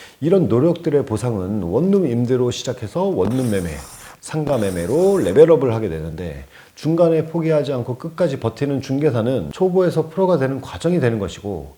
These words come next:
이의 결과로 기존 중개사들과의 수입 차이에서 우위를 점하게 됩니다. 또한 지역마다 신축 건물을 짓는 곳이 활성화된 곳도 있고 그렇지 못한 지역이 있는데,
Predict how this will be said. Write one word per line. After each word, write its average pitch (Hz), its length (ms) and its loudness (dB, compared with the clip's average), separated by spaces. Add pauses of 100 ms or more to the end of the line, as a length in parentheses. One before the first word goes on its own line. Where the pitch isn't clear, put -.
이의 170 260 6
결과로 135 760 0
기존 139 360 0
중개사들과의 98 840 -2
수입 202 280 -2
차이에서 151 720 0
우위를 104 420 -2
점하게 82 340 -4
됩니다. 71 380 -10 (140)
또한 117 420 4 (100)
지역마다 143 640 0
신축 196 380 -4
건물을 127 420 0
짓는 151 400 -2
곳이 151 220 -2
활성화된 156 760 -2
곳도 170 320 -2
있고 135 360 -2
그렇지 131 320 -2
못한 98 320 -4
지역이 104 280 -4
있는데, 80 640 -6